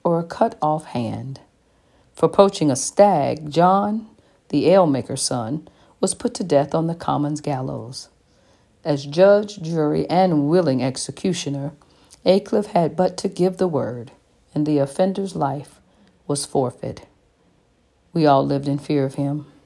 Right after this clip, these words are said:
Aycliffe stared at me for a long while as if in search of something. All he said, however, was, "With your mother gone, you're required to deliver your ox to the manor house tomorrow.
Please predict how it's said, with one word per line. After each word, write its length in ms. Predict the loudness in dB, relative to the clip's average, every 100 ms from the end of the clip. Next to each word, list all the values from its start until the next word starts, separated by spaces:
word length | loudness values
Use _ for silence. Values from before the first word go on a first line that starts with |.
| _ _ _ _ _ _ _ _ _ -20 _
Aycliffe 380 | 0 0 0 -2
stared 420 | -2 0 2 2
at 100 | 0
me 200 | -2 -4
for 220 | -4 -4 -2
a 60 |
long 300 | 0 2 2
while 320 | 2 0 0
as 160 | -2 -2
if 220 | -4 -2
in 180 | -2 -2
search 400 | -2 -2 -2 -2
of 140 | -6
something. 500 | -6 -6 -8 -10 -12 -12 _ _ _ _ _ _ 2
All 200 | 4 4
he 140 | 2
said, 280 | 0 2 4
however, 400 | 4 2 2 0
was, 460 | -4 -4 -6 -10 -16 _ _ 2
"With 280 | 4 6
your 240 | 6 6 6
mother 340 | 6 4 4
gone, 520 | 2 0 0 -4 -10 -12 _ _ _
you're 160 | 0 2
required 560 | 2 0 6 6 6 2
to 100 | 0
deliver 320 | 4 4 4
your 240 | 6 6 6
ox 260 | -2 -4
to 120 | -4 0
the 100 | 4
manor 240 | 4 4
house 240 | 0 -4
tomorrow. 760 | -4 0 2 4 0 -4 -8 -12